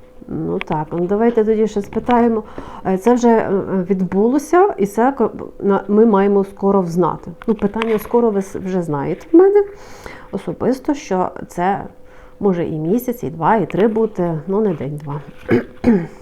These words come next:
Бо тому що скоро вищих сил своє поняття.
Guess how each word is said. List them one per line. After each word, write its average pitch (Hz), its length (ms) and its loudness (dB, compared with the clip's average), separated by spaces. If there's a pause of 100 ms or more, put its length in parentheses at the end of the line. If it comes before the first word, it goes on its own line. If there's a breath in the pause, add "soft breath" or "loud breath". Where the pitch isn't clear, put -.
(640 loud breath)
Бо 180 60 -6
тому 190 260 -2
що 180 140 -12
скоро 277 440 0 (120)
вищих 190 380 -8
сил 208 180 -4
своє 165 340 -6
поняття. 185 500 -8